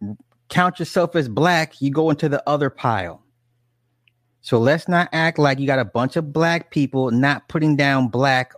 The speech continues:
on the Census Bureau. Okay?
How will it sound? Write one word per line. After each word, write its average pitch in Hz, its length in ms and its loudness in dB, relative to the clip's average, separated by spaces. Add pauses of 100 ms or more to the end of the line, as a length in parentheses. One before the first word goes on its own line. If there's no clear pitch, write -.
on 127 220 0
the 123 80 -4
Census 123 560 -2
Bureau. 104 540 -2 (2500)
Okay? 131 380 -2